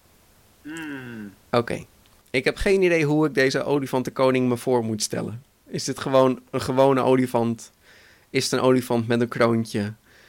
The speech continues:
Speaker 2: Is dit een soort olifant die een beetje op een mens lijkt en op twee benen loopt? Ik zie het
Speaker 1: Hoe
Speaker 2: laatste
Speaker 1: heette die
Speaker 2: voor me.
Speaker 1: olifant met die, eh, met dat groene pak ook alweer? Zo ongeveer?
Speaker 2: Ja.
Speaker 1: Dat was ook een olifantenkoning.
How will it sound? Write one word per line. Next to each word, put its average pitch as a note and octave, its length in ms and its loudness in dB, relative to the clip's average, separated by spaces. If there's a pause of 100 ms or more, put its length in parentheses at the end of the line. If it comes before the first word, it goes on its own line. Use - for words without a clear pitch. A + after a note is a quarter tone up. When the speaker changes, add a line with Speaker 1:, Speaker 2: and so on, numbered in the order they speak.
(220)
Speaker 2:
Is C3+ 180 0
dit B2+ 300 0
een B2+ 180 -2
soort B2 240 2
olifant B2 520 2
die A#2 160 0
een A#2 60 2
beetje A#2 240 0
op A2 80 -6
een A#2+ 100 0
mens A2+ 240 -2
lijkt A2+ 260 -2
en A#2 120 -2
op A2 120 -4
twee A#2 160 0
benen A2+ 280 -2
loopt? G#2+ 260 -6 (140)
Ik F3 200 0
zie D#3+ 140 0
het D3+ 140 -4
Speaker 1:
Hoe D#3+ 160 -12
Speaker 2:
laatste B2+ 360 2
Speaker 1:
heette A#2+ 140 -2
die A#2+ 100 0
Speaker 2:
voor - 100 -2
me. F3+ 60 -2
Speaker 1:
olifant E3 520 -4
met D#3 180 -4
die, D#3 300 -4
eh, C#3 180 -2
met C#3+ 180 -4
dat C#3+ 140 -4
groene D3+ 340 -8
pak C#3 320 -8
ook A2 180 -10
alweer? G#2 360 -12 (240)
Zo - 220 -4
ongeveer? G3+ 560 -2 (240)
Speaker 2:
Ja. A3+ 400 0 (480)
Speaker 1:
Dat D3 120 -14
was C#3+ 140 -2
ook D#3+ 180 2
een E3 100 -2
olifantenkoning. B2+ 840 -2